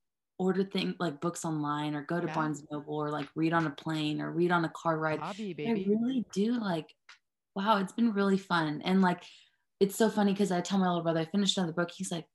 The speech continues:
Speaker 1: "Oh my God, I'm starting to
Speaker 2: <laughs>
Speaker 1: worry about you. Like,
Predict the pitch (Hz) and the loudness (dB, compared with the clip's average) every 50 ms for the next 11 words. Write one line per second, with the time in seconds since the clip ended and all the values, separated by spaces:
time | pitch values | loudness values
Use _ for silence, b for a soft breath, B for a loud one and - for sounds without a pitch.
0 | _ _ _ _ _ - 262 339 - 302 202 165 - - - - 277 294 302 262 | _ _ _ _ _ -4 -4 -2 -2 -2 -2 -2 -4 -8 -6 -4 -2 2 4 4
1 | 247 254 359 - 370 330 339 311 240 - 294 - - 226 269 349 415 392 302 214 | 6 6 4 4 4 2 2 0 -2 -4 -10 -10 -10 -6 0 4 6 6 6 6
2 | 175 175 170 156 - - 139 - - - - - - - 214 196 | 4 4 2 0 0 0 -4 -4 -4 -4 -2 -2 -2 -2 -2 -4